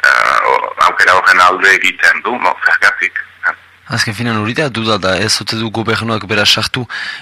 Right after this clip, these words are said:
Speaker 2: infiltratu gisa, kakotxe-, kakotxen artean, beraz Ipar Euskal Herriko aldarrikapen zehatz hori kolokan ezartzeko, l-, hor, egina izan da proposamena, ez ote du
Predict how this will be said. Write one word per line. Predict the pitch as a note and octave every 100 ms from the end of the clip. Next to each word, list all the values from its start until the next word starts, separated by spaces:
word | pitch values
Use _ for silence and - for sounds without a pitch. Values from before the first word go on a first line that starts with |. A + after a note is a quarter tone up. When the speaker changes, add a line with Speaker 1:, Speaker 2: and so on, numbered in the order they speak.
| -
Speaker 2:
infiltratu | G#2 G2 G#2+ G#2+ G#2+ -
gisa, | A2+ - C3+
kakotxe-, | A2+ G#2 A2+ - G#2+ G#2
kakotxen | G2 A2 - A2+
artean, | G#2+ - B2 G#2+
beraz | G#2 -
Ipar | - A2 A2
Euskal | - G#2+
Herriko | G#2+ - B2 G#2+ G#2 G#2
aldarrikapen | A2 A2+ A2+ A#2 B2+ A#2
zehatz | A2 - A#2 -
hori | B2+ B2+ A#2 G#2+ - - -
kolokan | - C3 C3+ C3
ezartzeko, | A#2+ B2 - B2+ F3 F#3+ - - - _ _ -
l-, | A2
hor, | A#2 A2+ -
egina | A2 A2 A2+
izan | A2 A#2
da | A2+
proposamena, | - A2 A#2+ A#2 B2 D#3+ -
ez | A#2+ C#3+
ote | D3
du | D3+